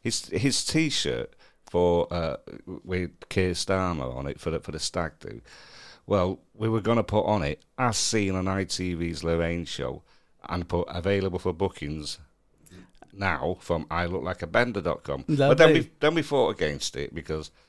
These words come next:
Speaker 1: I look like a bender dot com, not very P C, and it's a bit homophobic. So I wondered what you might, what you might put on a T-shirt, Kai.
Speaker 2: What I might put on a T-, what, on his T-shirt?
Speaker 1: On his T-shirt, yeah.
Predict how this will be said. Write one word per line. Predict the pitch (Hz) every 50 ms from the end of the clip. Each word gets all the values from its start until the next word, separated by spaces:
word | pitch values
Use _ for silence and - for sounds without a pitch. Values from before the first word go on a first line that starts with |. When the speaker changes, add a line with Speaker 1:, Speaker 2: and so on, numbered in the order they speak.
| _ _ _ -
Speaker 1:
I | 95 95 95
look | 92 92 -
like | 90 90 - -
a | 82
bender | 78 90 82 78 80
dot | 76 85 - - -
com, | - 82 85 92
not | 95 80 76
very | 85 85 78 76 73
P | 71 - 80 78 76
C, | 71 - - - 73 71 73 76
and | 76 78 76
it's | - - -
a | 80 71
bit | 82 78 - -
homophobic. | - - 76 73 71 73 - - 71 73 76 76 - - - -
So | - 98 95 101
I | 110
wondered | 110 123 123 120 120 123 117
what | 117 117 - 123
you | 127 123
might, | 123 123 120 120 - - _ _ - _ _ _ _ _ _ _ _ _ _ _
what | - 101
you | 90 110 107
might | 110 110 107 -
put | - - -
on | 101 92
a | 85
T-shirt, | - - 87 82 - - 76 - - -
Kai. | - 82 78 85 92 - -
Speaker 2:
What | - 190 214
I | 208 226
might | 220 220 233 214
put | - 233 240
on | 214 220
a | 220
T-, | - - 220 190 175
what, | 175 170 160 -
on | 160 147
his | 143 190 208 -
T-shirt? | - - 127 113 - - 139 92
Speaker 1:
On | 95
his | 95 104 98 -
T-shirt, | - - 107 113 107 - - 82 82 73 82
yeah. | 90 101 101